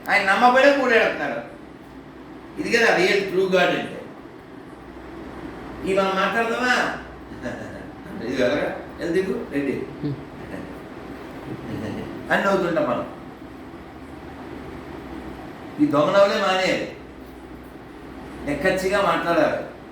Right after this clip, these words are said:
Speaker 1: ఆ, వదినా, ఆంటీ, మా అమ్మ ఇవాళ క్రిస్మస్ కదా, కేక్ పంపింది. "ఓ, థ్యాంక్ యూ, థ్యాంక్ యూ, మెర్రీ క్రిస్మస్" అని దానికి చెప్పేసి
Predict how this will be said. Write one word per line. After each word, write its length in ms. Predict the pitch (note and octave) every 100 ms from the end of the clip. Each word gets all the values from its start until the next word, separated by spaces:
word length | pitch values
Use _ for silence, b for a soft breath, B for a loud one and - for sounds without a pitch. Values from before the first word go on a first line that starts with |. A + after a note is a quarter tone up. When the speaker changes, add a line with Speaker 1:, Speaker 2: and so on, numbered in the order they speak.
| - - - - - - - - - - - - -
Speaker 1:
ఆ, 120 | B2+ C3 B2+ A#2+ A2+ G2+ G2+ - - - - - -
వదినా, 300 | B2+ C3+ F3 G#3+ - - - - - - - - - -
ఆంటీ, 420 | C#3+ E3+ F#3 - - - - A#2
మా 80 |
అమ్మ 180 | A#2+ D#3 D#3+ E3+ - - - - - A2+
ఇవాళ 220 | G#2+ B2
క్రిస్మస్ 540 | A#2+ - - D#3+ -
కదా, 300 | - A#3 - - - - - - - -
కేక్ 280 | C3+ D3+ -
పంపింది. 440 | B2 A2+ F#2 -
"ఓ, 80 | E3
థ్యాంక్ 520 | F3+ E3 D3 C#3+ C#3+
యూ, 260 | F3 F3 F3 - - - - - -
థ్యాంక్ 320 | - - - C#3+
యూ, 60 | C3+ C#3 C#3 - -
మెర్రీ 360 | B2 B2+ E3
క్రిస్మస్" 800 | E3+ D4 - C#3+ C#3+ C#3+ C#3 C#3+ - - - - - - - - - -
అని 120 | D#3
దానికి 320 | D#3 D#3 C#3
చెప్పేసి 380 | D3 F3 F#3 -